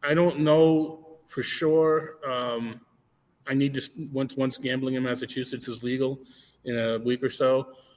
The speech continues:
I'm gonna t-, look around to try to find a, uh, Jake McCarthy leading the N L in steals prop.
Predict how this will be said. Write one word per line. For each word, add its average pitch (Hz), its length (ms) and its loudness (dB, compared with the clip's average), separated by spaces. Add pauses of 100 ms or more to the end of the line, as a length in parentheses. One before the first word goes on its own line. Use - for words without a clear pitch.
(140)
I'm 123 100 -4
gonna 127 160 0
t-, - 160 -10
look 135 220 0
around 123 380 0
to 113 80 -8
try - 180 -2
to 120 80 -2
find 120 300 -2
a, 107 480 -2
uh, 104 260 -4
Jake 120 280 -4
McCarthy 117 420 -2
leading 117 340 -2
the 110 140 -2
N 110 160 -2
L 107 180 -2
in 98 80 -2
steals 117 380 -4
prop. - 580 -6